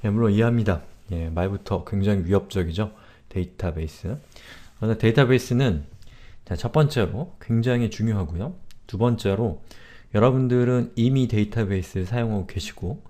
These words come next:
세 번째로 아는 만큼 할 수 있는 것이 또 데이터베이스입니다. 자, 그러면 여러분이 이미 사용하고 있는 데이터베이스를 한번 볼까요?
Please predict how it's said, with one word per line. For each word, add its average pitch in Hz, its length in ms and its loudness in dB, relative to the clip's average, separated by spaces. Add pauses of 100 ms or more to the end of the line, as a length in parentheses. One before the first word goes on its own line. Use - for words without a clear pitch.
(380)
세 131 180 -4
번째로 120 760 0 (360)
아는 117 280 2
만큼 110 440 -2
할 101 100 -2
수 - 140 -8
있는 90 180 -4
것이 85 300 -10
또 139 280 -6 (120)
데이터베이스입니다. 87 1000 -4 (1200)
자, 82 280 -2
그러면 92 480 0 (420)
여러분이 123 340 4
이미 123 160 2
사용하고 127 460 0
있는 110 180 -2
데이터베이스를 101 580 -2
한번 95 100 -4
볼까요? 90 420 -6